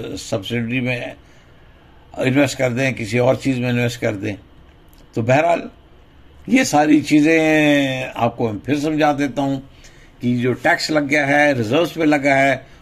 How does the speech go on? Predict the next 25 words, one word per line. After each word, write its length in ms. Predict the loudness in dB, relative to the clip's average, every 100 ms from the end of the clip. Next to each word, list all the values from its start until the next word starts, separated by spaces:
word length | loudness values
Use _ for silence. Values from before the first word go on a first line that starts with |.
| -6
और 320 | -2 -2 -4 -16 -20 -20 -8 0
सारी 520 | 2 4 4 4 0 -10 -2
corporate 360 | 0 2 0 -2
sector 400 | -4 -4 -6 -4
के 120 | -6
पास 340 | -4 -6 -2 0
तीन 200 | 2 2
options 420 | -2 -2 -2 0
हैं। 320 | -2 -4 -12 -20 -20 -20 -6
एक 200 | -4 -2
तो 80 | 0
ये 220 | 2 2
है 80 | 2
अपना 300 | 0 -2 -4
paid 140 | 0 2
up 100 | 2
capital 360 | 0 -2 -2
बढ़ाए, 400 | -2 0 2 2
paid 120 | 0
up 160 | -2 -2
capital 340 | -2 -4 -4
बढ़ाने 300 | -4 -4 -4
से 120 | -6 -8
फिर 160 | -8
उसको 420 | -10 -8 -10 -10